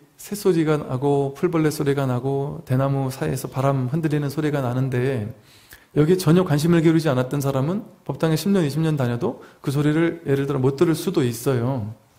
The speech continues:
그러다가 문득, 그러니까 제가 어떤 절에 있을 때 그 옆에 소나무 숲에 하루는 나가서 거기를 이렇게, 이렇게 걸으면서 잠시 멈춰서 "잠깐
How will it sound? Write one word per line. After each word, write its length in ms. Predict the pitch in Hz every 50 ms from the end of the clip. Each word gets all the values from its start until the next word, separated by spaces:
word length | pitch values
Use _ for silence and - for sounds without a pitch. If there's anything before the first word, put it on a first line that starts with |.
| _ - - - - - -
그러다가 480 | - 165 165 165 170 185 208 233 226 -
문득, 560 | 156 156 156 156 - 214 208 - - - - _ _ _ _ _ _ _ _
그러니까 260 | - 185 165 170 -
제가 240 | - - 180 170 151
어떤 280 | 139 139 139 170 160 147
절에 160 | 151 143 139
있을 260 | 127 - 139 127 -
때 220 | - 135 123 131 - - - - _ _ _ -
그 80 | 139
옆에 380 | 135 127 131 - 147 135 123 117
소나무 340 | - - 190 196 190 175 156
숲에 640 | - - 156 - - 151 139 127 117 117 131 - - _ _ _ _ _ _ _ _ _ _ _
하루는 520 | - - 160 156 151 143 135 127 127 - -
나가서 460 | 120 123 123 135 131 131 135 127 131
거기를 260 | - 131 131 135 120
이렇게, 340 | 117 117 120 - 123 113 113 - - - _ _ _ -
이렇게 200 | 135 123 127 131
걸으면서 680 | 120 - 139 143 151 143 131 120 117 147 190 247 - - - - - - _ _ _ _ _ _ _ _ _
잠시 320 | - - - 165 165 180
멈춰서 560 | 165 139 131 127 - 139 135 - 208 254 - - - -
"잠깐 600 | - - 147 147 170 160 151 143 131 - -